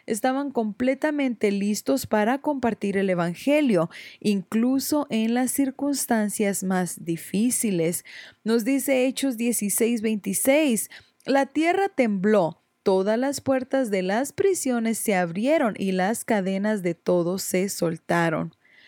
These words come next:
Cuando la mayoría de nosotros salimos corriendo, Pablo se quedó. ¿Por qué?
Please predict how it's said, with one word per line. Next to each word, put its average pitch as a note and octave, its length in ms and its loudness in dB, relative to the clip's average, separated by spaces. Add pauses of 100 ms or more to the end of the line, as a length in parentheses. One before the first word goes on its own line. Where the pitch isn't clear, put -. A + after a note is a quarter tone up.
(220)
Cuando C4+ 240 2
la C#4+ 120 2
mayoría D4 560 0
de E4+ 100 0
nosotros A#3+ 640 0
salimos A3+ 640 -2
corriendo, G3+ 840 0 (260)
Pablo G3 380 4
se A#3+ 180 0
quedó. C4 540 0 (300)
¿Por F3+ 340 2 (140)
qué? F#3+ 340 0